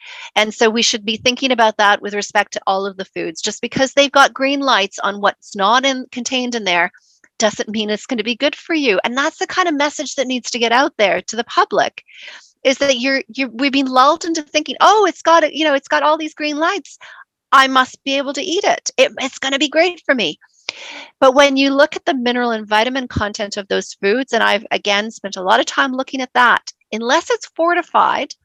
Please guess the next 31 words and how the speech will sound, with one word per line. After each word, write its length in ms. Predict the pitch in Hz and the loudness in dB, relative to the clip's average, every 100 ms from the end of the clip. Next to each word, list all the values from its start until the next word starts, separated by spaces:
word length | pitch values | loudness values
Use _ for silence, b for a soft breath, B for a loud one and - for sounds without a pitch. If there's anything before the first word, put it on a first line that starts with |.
| _ - | _ -6
and 100 | 202 | -4
it 60 | 208 | 0
might 260 | 214 240 | 2 2
be 80 | 311 | 0
fortified 580 | 320 294 277 277 262 254 | -2 2 2 2 0 0
with 120 | 220 | -2
a 60 | 208 | -4
few 380 | - 233 277 | -6 -4 -4
B 200 | 262 277 | -2 -2
vitamins 500 | 262 247 240 240 247 | 2 2 2 0 -4
and 140 | 208 190 | -6 -4
maybe 320 | 202 220 - | -2 -2 0
iron, 460 | - 220 220 240 254 | 2 4 2 -2 -6
maybe 400 | 220 220 269 294 | -2 -2 0 -2
zinc, 460 | 240 220 170 220 - B B B B B _ _ _ | -2 -2 -2 -6 -20 B B B B B _ _ _
and 180 | - 202 | 0 2
that's 300 | 208 - - | 0 -2 -4
your 120 | 220 | -2
cereals, 800 | - - 220 190 160 196 269 - _ _ _ _ _ _ _ | -2 0 2 4 4 0 -2 -10 _ _ _ _ _ _ _
it 100 | - | -16
is 140 | 170 180 | -14 -2
not 260 | 185 208 | 2 4
fortified 520 | - 247 247 240 226 214 | 2 -2 -2 0 -2 -2
with 140 | 214 | -6
the 80 | 208 | -12
full 280 | - 214 202 | -8 -6 -4
array 220 | 196 202 | -2 -4
of 80 | 185 | -2
those 220 | 190 180 | -6 -6
thirty 360 | - 190 180 | -4 -4 -4
nutrients. 800 | 185 185 180 180 170 - _ - | -6 -6 -6 -8 -10 -12 _ -20